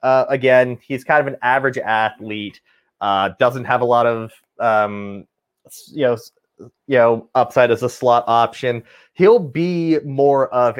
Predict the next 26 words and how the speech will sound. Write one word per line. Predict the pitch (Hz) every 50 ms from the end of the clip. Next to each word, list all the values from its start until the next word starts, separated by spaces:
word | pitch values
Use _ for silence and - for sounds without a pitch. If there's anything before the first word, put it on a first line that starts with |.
| 117
a, | 120 117 117 110 110 107 107 104 98 - _ _ _ _ _ _ _ -
uh, | 117 113 104 98 98 190 190 - _
like, | - 139 131 131
a | 160
red | 143 135 135 135 139 131 117
zone, | 131 131 127 123 120
end | 117 101 117 113 113 110
zone, | 117 113 110 110 110 110 110 110 101
jump | 98 - 113 107 92
ball | - 107 98 98
type | 98 - 104 98 95 -
receiver. | 104 - 107 110 98 107 110 113
And | - 117 117
I | 117
think | 117 - 165 -
the | - 139
same | - - 156 165
thing | 156 170 151 131
could | 135
be | 123 123
said | - - 127
about | 120 120 117 113 - _
South | _ - - 127 123 117
Alabama's | - 117 113 113 101 - 107 110 117 117 110 104 -
Jalen | - 117 110 110 107 104 98 -
Tolbert, | - 120 117 113 123 120